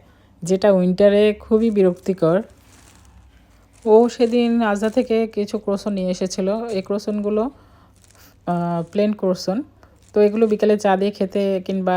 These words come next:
সে কাজে যাওয়ার আগে খেয়ে যায়। একবার ব্যাগ ওপেন করলে এগুলো শক্ত হয়ে যায়, এই জন্য আমি, আহ, প্লাস্টিকের, আহ, বক-, বক্সটাকে রেখে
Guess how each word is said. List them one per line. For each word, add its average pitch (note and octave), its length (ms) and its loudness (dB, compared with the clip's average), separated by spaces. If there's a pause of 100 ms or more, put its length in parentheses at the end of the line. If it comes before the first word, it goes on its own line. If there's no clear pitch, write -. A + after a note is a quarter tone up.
(100)
সে F#3 340 -8
কাজে F3 320 -2
যাওয়ার F3 220 0
আগে F3 180 -4
খেয়ে F3 320 -2
যায়। D#3+ 220 -2 (680)
একবার F3+ 380 0
ব্যাগ F#3 320 0
ওপেন F3+ 240 -2
করলে F3+ 380 0 (140)
এগুলো E3+ 380 -2 (200)
শক্ত - 380 -6
হয়ে F3 240 0
যায়, E3+ 200 0 (120)
এই E3+ 180 -4
জন্য E3+ 240 -2
আমি, D#3+ 260 -4
আহ, - 760 -10
প্লাস্টিকের, F3+ 640 0 (100)
আহ, E3 220 0 (560)
বক-, E3+ 240 0 (140)
বক্সটাকে F3+ 500 2
রেখে F3 400 2